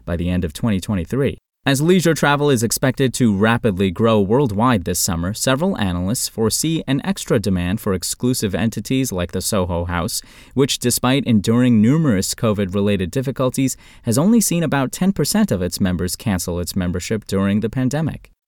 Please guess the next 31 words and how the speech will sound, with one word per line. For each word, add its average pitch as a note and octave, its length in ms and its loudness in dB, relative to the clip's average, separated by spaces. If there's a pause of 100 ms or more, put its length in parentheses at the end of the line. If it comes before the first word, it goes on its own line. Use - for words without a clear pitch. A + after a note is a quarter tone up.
(640)
We C#3+ 100 2
turn C#4+ 260 6
next A3+ 300 4
to D3 220 4
airlines D3 520 4
seeking A3+ 420 4
to F#2+ 160 0
punish G3 540 2
bad F2 240 0
behavior. A2+ 560 0 (280)
Two D#3 200 2
industry C#3+ 420 0
trade C3+ 260 0
groups, C#3+ 300 -2
as F#2+ 180 0
well A2+ 260 2
as G#2+ 140 0 (120)
eight C#3 200 0
large A#2+ 360 0
aviation A#2 560 0
labor C3 260 0
unions, F2+ 460 -2
have G#2+ 160 -4
called F3 280 -2
upon B2+ 300 0
U A2+ 160 0
S D#3+ 140 -4
Attorney B2+ 380 0
General A2+ 380 0 (260)
Merrick A2+ 440 0
Garland A#2+ 460 0